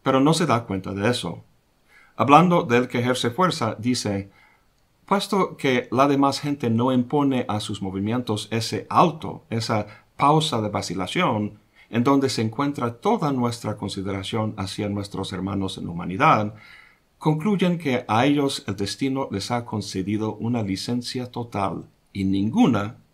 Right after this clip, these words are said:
a sus inferiores". Además, no se da cuenta que la fuerza es tan despiadada hacia él como hacia su víctima.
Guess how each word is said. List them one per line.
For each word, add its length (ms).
a 100
sus 280
inferiores". 880
Además, 600
no 180
se 100
da 160
cuenta 320
que 80
la 100
fuerza 480
es 260
tan 300
despiadada 960
hacia 400
él 500
como 400
hacia 440
su 160
víctima. 560